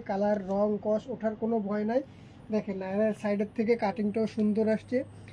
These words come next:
এই পাশে আপনার কাটিংটা দেখতে পাচ্ছেন, নায়রার কাটিংটা সুন্দর আসছে। এখানে আপনার কাটিংয়ের সাথে যে লেসটা বসায় দেয় company, সে লেসটাও দিয়ে দিছে যাতে আপনাদের ম্যাচিংয়ের সুবিধা হয়।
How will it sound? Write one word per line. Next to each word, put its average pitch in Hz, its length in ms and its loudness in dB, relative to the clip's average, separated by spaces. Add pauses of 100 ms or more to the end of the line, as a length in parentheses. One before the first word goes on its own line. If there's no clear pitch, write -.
(340)
এই 214 180 4
পাশে 214 200 0
আপনার 214 240 0
কাটিংটা 214 380 0
দেখতে 208 320 -2
পাচ্ছেন, 214 440 0 (100)
নায়রার 202 280 -2
কাটিংটা 202 420 -4
সুন্দর 214 360 0
আসছে। 202 240 -4 (100)
এখানে 190 240 -2
আপনার 196 240 -4
কাটিংয়ের 196 500 0
সাথে 208 180 -2 (520)
যে 208 120 8
লেসটা 233 420 8
বসায় 214 360 4
দেয় 214 220 4 (280)
company, 214 420 4
সে 220 140 0
লেসটাও 208 440 4
দিয়ে 208 220 6
দিছে 202 260 4
যাতে 196 240 2
আপনাদের 196 440 2
ম্যাচিংয়ের 196 380 2
সুবিধা 220 460 4
হয়। 170 120 -2